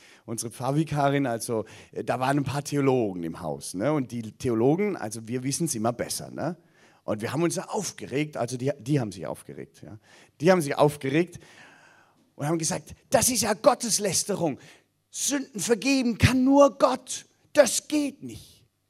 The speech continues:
Ja, ja, und ich muss ja sagen, und vielleicht jetzt mal ein Wort an mich selber und vielleicht an dich,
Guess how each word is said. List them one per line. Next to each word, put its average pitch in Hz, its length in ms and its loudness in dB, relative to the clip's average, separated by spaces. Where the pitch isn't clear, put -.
Ja, 123 100 -4
ja, 175 260 2
und 127 140 0
ich 123 160 -6
muss - 240 -2
ja 127 140 -2
sagen, 156 340 -4
und 139 80 -6
vielleicht 143 240 -10
jetzt 143 180 -10
mal 143 140 -6
ein 127 200 -4
Wort 147 200 -2
an 135 140 -2
mich 139 160 -4
selber 160 420 0
und 139 140 -2
vielleicht 131 460 -10
an 120 200 -8
dich, 202 220 -6